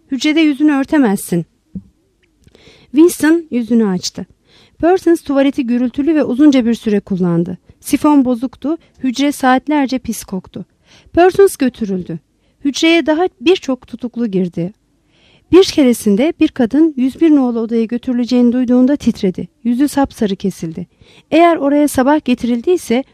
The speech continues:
o anda öğleden sonranın olduğunu, öğleden sonra ise gece yarısı olduğu bir zaman geldi.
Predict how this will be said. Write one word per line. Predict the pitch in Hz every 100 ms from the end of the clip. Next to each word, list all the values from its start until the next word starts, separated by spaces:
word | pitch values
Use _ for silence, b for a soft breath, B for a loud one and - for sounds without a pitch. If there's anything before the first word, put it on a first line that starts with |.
| _ -
o |
anda | 311 311 269 254 269
öğleden | 254 247 294 311
sonranın | - 262 262 269
olduğunu, | 247 214 202 214 202 247 311 _ _ _
öğleden | 226 262 285 349
sonra | 349 294 269
ise | 262 330
gece | 285 262 311
yarısı | 277 240 247
olduğu | 233 220 247
bir | 226
zaman | 208 214 208 196
geldi. | 185 175 185 196